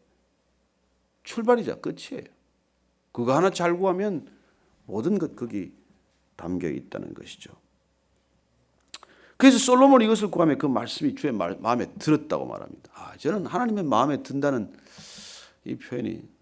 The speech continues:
제가 가끔 하나님께 한번 여쭈면 "마음에 드세요?" 그러면 막 웃으시는 얼굴이 보여요. "아, 난 너 진짜 마음에 든다."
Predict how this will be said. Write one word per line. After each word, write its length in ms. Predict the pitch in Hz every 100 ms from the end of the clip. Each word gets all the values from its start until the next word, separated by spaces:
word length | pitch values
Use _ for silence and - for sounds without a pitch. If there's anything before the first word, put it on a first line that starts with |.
| _
제가 180 | - 135
가끔 300 | 127 117 143
하나님께 380 | 131 139 113 95
한번 180 | 90 87
여쭈면 280 | 85 - -
"마음에 280 | - 107 143
드세요?" 500 | - - 98 156 240 - _ _ _ - - - - - - - - - - - _ 175
그러면 320 | 170 123 101
막 180 | 76 82
웃으시는 520 | 123 156 156 165 139
얼굴이 320 | 104 110 113
보여요. 320 | 78 69 60 - -
"아, 400 | - 80 78 - -
난 280 | - 95 90
너 220 | 95 104
진짜 320 | - _ - - -
마음에 260 | - 78 85
든다." 400 | - - -